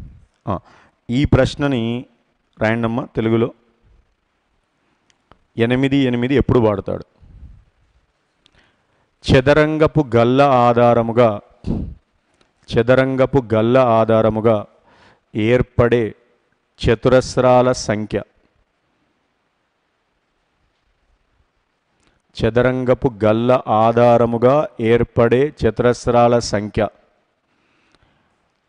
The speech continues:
చదరంగపు గల్లలో గల గడులు ఎన్ని అని అడగట్లేదండి.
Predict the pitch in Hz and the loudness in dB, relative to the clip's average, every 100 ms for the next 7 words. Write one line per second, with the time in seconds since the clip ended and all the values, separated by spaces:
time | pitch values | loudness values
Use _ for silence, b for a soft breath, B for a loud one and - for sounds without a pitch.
0 | _ - 117 123 135 143 139 143 120 110 | _ -2 0 2 0 0 0 0 0 0
1 | 120 131 139 143 135 135 139 156 - _ | 4 2 2 0 0 -2 -2 -6 -10 _
2 | - 98 113 120 139 151 139 131 135 139 | -20 -2 2 4 4 4 4 2 -2 -4
3 | 123 117 117 117 107 95 | -2 -2 -2 -2 -6 -8